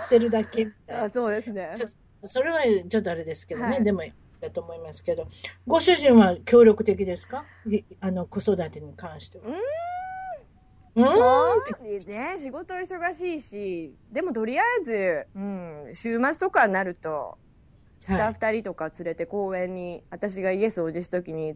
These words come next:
Speaker 2: れてってくれたりとか、はい。
Speaker 1: ええ、ええ、
Speaker 2: そうですね。
Speaker 1: ええ。
Speaker 2: してくれますね。
Speaker 1: うん。うん。それでその、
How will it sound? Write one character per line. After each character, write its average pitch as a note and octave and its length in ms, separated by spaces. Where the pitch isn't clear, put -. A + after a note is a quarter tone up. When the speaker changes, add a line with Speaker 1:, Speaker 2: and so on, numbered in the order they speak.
Speaker 2:
れ E3 120
て F3+ 120
っ F3 40
て - 300
く D3+ 120
れ D#3 80
た D#3+ 80
り D3+ 80
と C#3+ 100
か、 - 240
は F#3 260
い。 - 60
Speaker 1:
え F3+ 40
え、 - 160
え F#3 80
え、 F#3+ 40
Speaker 2:
そ G3 80
う F3 40
で D#3+ 80
す - 60
ね。 F3+ 80
Speaker 1:
え E3 220
え。 - 20
Speaker 2:
し - 60
て F#3 80
く - 80
れ F#3 100
ま E3+ 120
す C#3 100
ね。 C#3+ 180
Speaker 1:
う F3+ 80
ん。 - 20
う A3+ 40
ん。 - 20
そ - 140
れ E4 40
で E4 80
そ E4 140
の、 D#4 200